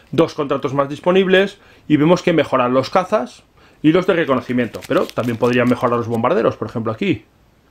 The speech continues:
¿vale? Entonces vamos a ver qué es, estas cartas de evento van a hacer normalmente que vaya bajando la moral, más o menos va a ir bajando, y además, eh, van a ir modificando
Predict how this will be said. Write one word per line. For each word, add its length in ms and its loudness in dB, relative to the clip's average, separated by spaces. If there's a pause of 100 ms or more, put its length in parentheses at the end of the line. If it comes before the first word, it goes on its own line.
(480)
¿vale? 240 -6 (760)
Entonces 240 0
vamos 300 0
a 40 2
ver 180 0
qué 320 2
es, 140 2
estas 280 0
cartas 320 -2
de 60 4
evento 280 0
van 120 2
a 20 2
hacer 300 0 (680)
normalmente 460 2
que 80 -2
vaya 240 4
bajando 360 2
la 120 4
moral, 360 2
más 580 0
o 60 6
menos 320 2
va 60 4
a 60 2
ir 80 0
bajando, 480 2 (2500)
y 200 2
además, 480 -6 (280)
eh, 220 0
van 160 -2
a 40 -2
ir 60 -2
modificando 680 0